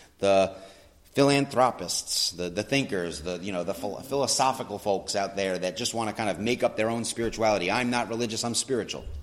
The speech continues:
That's where that comes from. So, uh, again, we don't wanna do that either. So we have to figure out, there has to be, and I love that, you know, they always say Jesus makes the third way. It's not one or two, it's the third way.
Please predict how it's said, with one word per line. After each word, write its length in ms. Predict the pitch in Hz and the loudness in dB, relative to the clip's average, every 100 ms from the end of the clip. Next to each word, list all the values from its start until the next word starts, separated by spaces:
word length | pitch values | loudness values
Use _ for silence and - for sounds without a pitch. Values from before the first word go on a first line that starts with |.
| - - - - - | -12 -18 -20 -18 -10
That's 200 | 107 - | -8 -4
where 120 | 104 | -2
that 160 | 90 87 | -2 -2
comes 180 | 85 | -10
from. 200 | - 67 - - - - - | -10 -14 -16 -20 -20 -20 -2
So, 320 | 127 117 110 | 4 6 8
uh, 260 | 101 98 - - - - | 8 6 2 -14 -12 0
again, 400 | 135 123 113 - - - - - | 4 4 2 -4 -16 -20 -20 -4
we 100 | 113 | 6
don't 140 | 156 143 | 8 8
wanna 120 | 127 | 4
do 120 | 117 | 4
that 180 | 113 101 | 4 4
either. 220 | 92 73 - - - - | 2 -4 -14 -20 -20 -6
So 120 | 139 | 2
we 60 | 165 | 4
have 140 | 202 | 4
to 60 | 196 | 2
figure 260 | 175 160 | 2 2
out, 60 | 147 | 2
there 100 | 143 | 0
has 200 | 196 - | -4 -4
to 80 | 160 | -2
be, 260 | 147 139 | -2 0
and 80 | 107 | 0
I 80 | 127 | 0
love 240 | 131 117 | 0 0
that, 180 | 104 98 - | 0 -2 -6
you 80 | 95 | -8
know, 40 | 90 | -2
they 120 | 92 | 0
always 180 | 101 95 | 0 0
say 140 | 101 | -2
Jesus 520 | 80 110 127 120 - | -2 -2 0 -2 -2
makes 280 | 98 104 98 | -2 -2 -2
the 160 | - 92 | -6 -6
third 340 | - 117 92 | 0 0 0
way. 240 | 78 64 - | -4 -8 -12
It's 140 | - 104 | -8 -4
not 120 | 110 | -2
one 140 | 123 | 0
or 60 | 127 | -2
two, 280 | - 139 104 | 0 2 2
it's 180 | 92 | -2
the 100 | - | -6
third 400 | 92 - 117 101 | -8 0 0 0
way. 200 | 82 71 | -4 -12